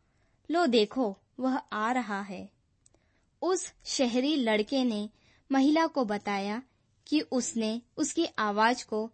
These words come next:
स्वर्ग से आती हुई आवाज समझा था। यह सुनकर वह कृषक महिला ने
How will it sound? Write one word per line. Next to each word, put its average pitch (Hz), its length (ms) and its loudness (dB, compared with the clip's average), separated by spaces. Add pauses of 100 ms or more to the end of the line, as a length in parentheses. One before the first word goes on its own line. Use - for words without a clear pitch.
स्वर्ग 311 480 0
से 262 220 -2
आती 220 400 -4
हुई 208 360 -6
आवाज 202 380 -4
समझा 202 500 -8
था। 196 320 -10 (720)
यह 226 200 -2
सुनकर 220 600 -4 (400)
वह 269 180 2
कृषक 320 520 -2
महिला 214 380 2
ने 208 240 -4